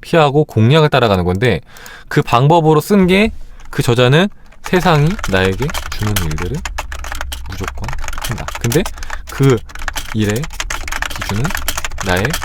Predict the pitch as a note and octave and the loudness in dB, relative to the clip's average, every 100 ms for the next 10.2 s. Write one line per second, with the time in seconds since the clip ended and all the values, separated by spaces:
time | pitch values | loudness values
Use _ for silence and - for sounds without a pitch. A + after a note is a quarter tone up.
0 | - - A#3 F#3 - - - - - A2+ | -2 0 2 2 0 -2 -6 -6 -4 -2
1 | E3 - - - - B2 A#2+ F#2 A#2 D#3 | -4 -6 -8 -8 -4 -4 -2 -2 -4 -4
2 | - - - - - - - - - - | -4 -6 -6 -6 -6 -6 -10 -10 -10 -10
3 | - - - - A#2 A#2+ E3+ D#3+ D3 C3 | -12 -14 -12 0 2 4 4 6 6 4
4 | A#2 C3 E3 D3+ A#2 E2 - - - - | 4 4 4 4 2 -2 -10 -20 -4 2
5 | G#3 G#3+ C3 A#2+ C3+ C3+ B2+ A2 C3+ D3+ | 4 6 6 4 4 4 4 4 4 4
6 | A#2 F#2 C#3 C3 D#3+ C#3 C#3 D3+ D#2+ - | 2 0 2 4 4 4 4 4 2 -4
7 | - - - - - - E3+ B2+ C#3+ F3+ | -20 -20 -20 -20 -18 0 4 4 4 4
8 | A2+ - - - - A#2 C#3 D#3 D#3 C#3+ | 2 -2 -12 -20 -4 2 4 4 4 2
9 | F2 G2+ C3+ E3+ D3 D3+ - C#3+ - D3 | 2 0 2 4 4 4 2 0 2 2
10 | - F2 | 2 -4